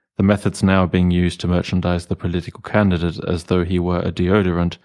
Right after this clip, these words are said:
positively guarantee the electorate against ever hearing the truth about anything."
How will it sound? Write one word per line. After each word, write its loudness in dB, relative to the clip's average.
positively 0
guarantee 0
the 2
electorate 0
against -4
ever 0
hearing -2
the -2
truth -6
about -4
anything." 0